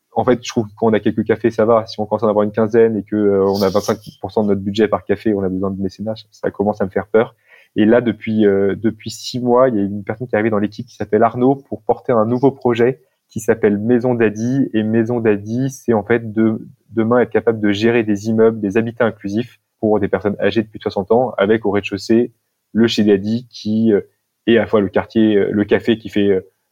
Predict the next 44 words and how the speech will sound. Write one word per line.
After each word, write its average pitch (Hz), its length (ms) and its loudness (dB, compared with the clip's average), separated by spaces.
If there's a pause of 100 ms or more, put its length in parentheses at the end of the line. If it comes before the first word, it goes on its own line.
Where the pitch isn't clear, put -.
(220)
l'ouverture 117 600 2
de 110 60 2
la 98 120 2
résidence, 101 560 -2
euh, 95 80 0
sur - 240 -12
son 104 100 -6
quartier, 110 500 0 (300)
mais 104 240 0
également, 107 560 2
euh, 95 220 0 (100)
qui - 220 -2
est 107 40 2
l'animateur 101 640 0
de, 104 100 -6
euh, 98 380 -2 (100)
de 104 120 -4
l'habitat. 101 440 -2 (280)
Donc 104 200 0
être 107 80 -2
capable 120 260 2
de 110 160 0 (240)
repenser 135 520 0
un 123 120 2
peu 127 140 0
la 104 100 4
résidence 113 760 -2
qui 107 100 -6
existe 107 260 -8
act-, 101 200 -4
actuellement 107 680 0
en 104 160 2
une 110 100 0
offre 113 220 2
avec 95 240 -2 (200)
un 110 160 0
immeuble 117 380 4
avec 101 260 -2 (280)
entre 110 340 -2
quinze 117 420 0
et, 101 480 2
et 101 100 -2
trente - 280 -2
logements 110 460 0